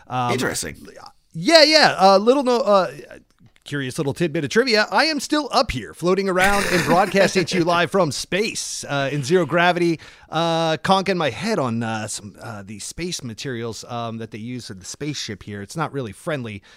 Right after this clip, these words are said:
Speaker 1: uh,
Speaker 2: Uh, I
Speaker 1: for,
Speaker 2: thought you
Speaker 1: for
Speaker 2: had,
Speaker 1: kinda
Speaker 2: like,
Speaker 1: doing this.
Speaker 2: construction going on over there or something like that, but that makes sense.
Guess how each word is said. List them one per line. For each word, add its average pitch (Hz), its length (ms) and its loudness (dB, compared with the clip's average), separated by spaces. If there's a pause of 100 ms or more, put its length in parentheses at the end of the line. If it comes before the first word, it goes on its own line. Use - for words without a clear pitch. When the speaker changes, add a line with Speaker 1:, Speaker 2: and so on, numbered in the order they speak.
(280)
Speaker 1:
uh, - 40 -14
Speaker 2:
Uh, 92 400 -2
I 143 40 2
Speaker 1:
for, - 80 -4
Speaker 2:
thought 302 100 2
you 277 80 2
Speaker 1:
for 220 40 6
Speaker 2:
had, 214 40 4
Speaker 1:
kinda 170 120 0
Speaker 2:
like, 127 100 -2
Speaker 1:
doing 139 80 -2
this. 143 80 0
Speaker 2:
construction 160 400 0
going 113 240 -2
on 107 120 -2
over 101 160 -2
there 98 140 -2
or 101 60 -2
something 92 240 -6
like 92 140 -12
that, 98 160 -6
but 101 100 -8
that 165 120 0
makes 104 200 -6
sense. 98 340 -10